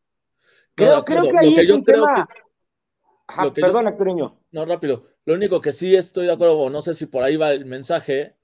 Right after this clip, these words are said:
Speaker 2: de Ángel Robles, es que si en un futuro llega a tener esas oportunidades, si en dos partidos no llega a meter gol,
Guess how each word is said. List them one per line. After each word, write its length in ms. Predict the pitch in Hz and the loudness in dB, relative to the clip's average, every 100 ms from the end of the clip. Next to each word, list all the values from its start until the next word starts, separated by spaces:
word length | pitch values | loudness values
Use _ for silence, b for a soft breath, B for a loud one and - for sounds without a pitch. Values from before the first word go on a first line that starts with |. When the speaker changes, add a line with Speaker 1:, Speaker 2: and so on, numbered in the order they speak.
| _ | _
Speaker 2:
de 280 | 127 127 113 | -10 -8 -6
Ángel 320 | 135 143 151 | -8 -8 -6
Robles, 380 | 156 143 147 156 | -6 -6 -6 -10
es 100 | 139 | -10
que 120 | 151 | -8
si 100 | 147 | -8
en 80 | 151 | -8
un 100 | 165 | -8
futuro 360 | 180 175 165 | -8 -2 -2
llega 220 | 131 143 175 | 0 -2 -4
a 60 | |
tener 160 | 160 160 | -8 -10
esas 180 | 160 147 | -10 -10
oportunidades, 640 | 127 131 139 143 147 127 | -8 -8 -8 -6 -4 -4
si 80 | 127 | -6
en 100 | 127 | -6
dos 180 | 143 170 | -4 -4
partidos 440 | 165 151 165 143 | -4 -4 -4 -4
no 80 | 131 | -4
llega 160 | 147 160 | -4 -4
a 40 | |
meter 340 | 143 131 147 139 | -4 -6 -4 -2
gol, 320 | 143 175 | -2 -2